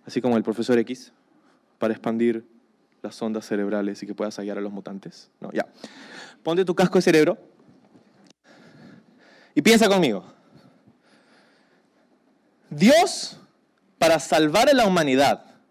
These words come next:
tiene que declarar inocente al culpable. Tú y yo somos culpables de haber roto su ley. Para ser salvos, perdonados, para ir a su presencia en la eternidad,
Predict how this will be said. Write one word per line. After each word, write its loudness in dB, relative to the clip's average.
tiene 2
que 2
declarar 2
inocente -4
al -6
culpable. -8
Tú -2
y 0
yo 0
somos -8
culpables -6
de -8
haber -8
roto -10
su -10
ley. -8
Para -8
ser -10
salvos, -4
perdonados, -6
para -10
ir -4
a -4
su -12
presencia -8
en -4
la -6
eternidad, -4